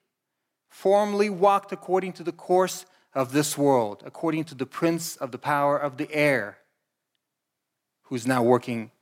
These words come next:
in the sons of disobedience, Ephesians two two. Paul explains that love of God, love of God was extreme because it loved the worst.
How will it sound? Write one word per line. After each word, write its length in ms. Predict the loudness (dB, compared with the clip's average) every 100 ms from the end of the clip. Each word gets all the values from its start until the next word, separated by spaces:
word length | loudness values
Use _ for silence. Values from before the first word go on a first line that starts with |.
| _
in 80 | -10
the 60 | -4
sons 260 | -2 -2
of 100 | -4
disobedience, 720 | -10 -8 0 0 0 -6 -14 -20 _
Ephesians 440 | -12 -6 -4 -4 -4
two 140 | -4
two. 320 | 0 2 2 -2 _ _ _ _ _ _ _ _ _ _ _ -4
Paul 320 | 2 4 2
explains 640 | -2 -6 0 2 2 0
that 240 | -2 -6 _ _
love 380 | -2 2 2 2
of 160 | -4 -2
God, 440 | 0 0 -6 -14 _ _ _ _ _ _ _ _ _ _ _ _ _ _ _ _
love 240 | 2 2 2
of 140 | 0
God 380 | 2 2 0 -10 _ _ _ _
was 280 | -10 -6 -6
extreme 720 | -4 -6 -6 -4 -4 -4 -10 _ _ _
because 340 | -8 -4 -4 -4
it 180 | -6
loved 460 | -2 2 2 0 -8 _ _
the 180 | -4 -2
worst. 580 | 0 -2 -4 -16 -18